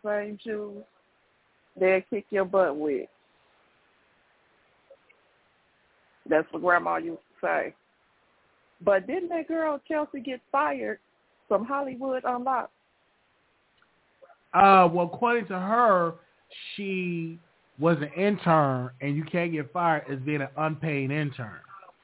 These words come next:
Speaker 2: But according to Jason, he said that he had to fire her.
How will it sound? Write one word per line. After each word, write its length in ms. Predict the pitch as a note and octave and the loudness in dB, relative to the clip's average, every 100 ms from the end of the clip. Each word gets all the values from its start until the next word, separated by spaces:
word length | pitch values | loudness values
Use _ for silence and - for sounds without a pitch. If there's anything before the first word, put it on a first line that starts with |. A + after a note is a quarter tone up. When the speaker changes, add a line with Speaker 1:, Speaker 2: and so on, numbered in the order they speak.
| - _ - - | -20 _ -18 -2
Speaker 2:
But 300 | D3+ D3 - | 2 2 0
according 540 | C3+ - F#3 F3 D#3 - | -4 2 2 4 0 -2
to 320 | D#3+ D3 C3 A2+ | 0 0 0 -2
Jason, 680 | F3+ A#3 A#3+ - C3+ B2+ B2 _ _ _ - | 0 0 -2 -6 -8 -8 -10 _ _ _ -14
he 160 | F3+ - | -12 -8
said 180 | D#3 C#3+ | -6 -4
that 80 | C#3+ | -4
he 160 | D#3 | -4
had 180 | C#3+ C3 | -4 -4
to 80 | C3 | -4
fire 380 | E3+ E3 C3+ A2 | 0 2 2 0
her. 180 | G2 | -10